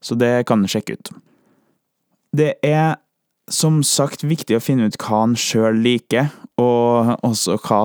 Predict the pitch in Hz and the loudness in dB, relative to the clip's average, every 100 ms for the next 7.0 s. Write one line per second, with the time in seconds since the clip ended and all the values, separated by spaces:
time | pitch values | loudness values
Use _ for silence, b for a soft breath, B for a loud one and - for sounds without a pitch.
0 | 107 117 110 120 117 - 92 101 101 95 | 0 -2 -2 0 -2 0 0 2 2 0
1 | 95 98 101 101 98 101 104 127 160 156 | 0 2 2 2 2 2 2 0 0 -2
2 | - 135 127 127 131 123 - 127 127 139 | 0 2 2 2 0 -2 -2 -2 0 0
3 | 127 - 123 135 131 127 107 95 90 92 | 0 0 0 0 0 2 2 2 0 2
4 | 101 - 113 113 90 - 95 95 - 107 | 0 -2 -2 -2 -4 -4 -4 -4 -2 -2
5 | 101 95 98 - 101 90 90 90 92 95 | 0 0 -2 -2 -4 -2 -2 0 0 0
6 | 92 92 90 92 - 92 92 95 95 98 | -2 -2 0 0 -2 -4 -2 -2 -4 -8